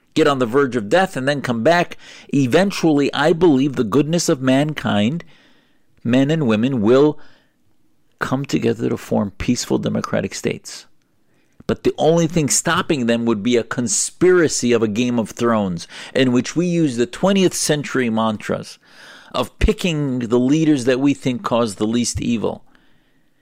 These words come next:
But when we maintain them in power,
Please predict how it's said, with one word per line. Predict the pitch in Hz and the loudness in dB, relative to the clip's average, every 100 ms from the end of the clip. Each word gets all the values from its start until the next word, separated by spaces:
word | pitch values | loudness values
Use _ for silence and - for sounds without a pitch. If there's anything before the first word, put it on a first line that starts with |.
| _ _ _ _ _ | _ _ _ _ _
But | - - | -8 -4
when | 95 | -4
we | 101 120 | -4 -2
maintain | 113 104 98 110 104 | -2 -2 -2 -2 -2
them | 101 | -2
in | 87 80 | -4 -8
power, | - - - - | -6 -4 -6 -10